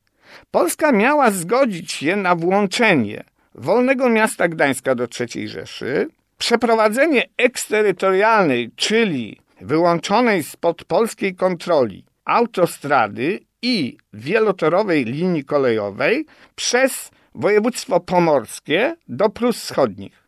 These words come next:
Zaproponowano również Polsce przystąpienie do paktu antykomintornowskiego. W zamian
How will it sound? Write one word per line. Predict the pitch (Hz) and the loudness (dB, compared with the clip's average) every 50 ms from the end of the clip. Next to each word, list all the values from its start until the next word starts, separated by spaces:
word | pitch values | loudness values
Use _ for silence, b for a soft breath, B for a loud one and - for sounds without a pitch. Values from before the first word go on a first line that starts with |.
| _ _ - | _ _ -8
Zaproponowano | 147 165 196 190 - 226 220 208 214 196 190 196 208 269 359 370 240 202 | -4 -2 -2 -2 0 -2 -4 -2 0 0 0 0 0 0 0 0 0 0
również | 185 156 143 139 127 123 - | 0 0 0 0 -2 -2 -2
Polsce | - - 147 127 113 - - - - 139 190 262 285 - B B B B B | -2 -2 0 0 -2 -4 -10 -6 -4 -2 -2 -2 -2 -6 B B B B B
przystąpienie | - - 254 254 - - 247 214 180 - 214 247 262 269 240 | -6 -4 -2 -2 -2 0 -2 -2 -2 -2 -4 -4 -4 -4 -2
do | 190 180 165 | 0 0 0
paktu | 165 - 185 190 - - _ - 208 220 208 B B B B B B | 0 0 0 0 0 -4 _ -6 -4 -4 -4 B B B B B B
antykomintornowskiego. | B - 170 180 180 190 175 175 170 156 160 160 156 143 - 147 143 135 120 123 123 - - - - 104 - - - - _ _ _ _ _ _ | B -2 -2 0 -2 -4 -4 -2 -2 -2 -2 -2 -4 -4 -4 -4 -4 -4 -4 -6 -6 -10 -12 -14 -14 -14 -14 -14 -20 -20 _ _ _ _ _ _
W | - 131 | -12 -8
zamian | 135 160 233 311 359 359 247 160 135 127 135 160 190 | -2 0 2 2 2 4 2 2 2 2 0 -2 -4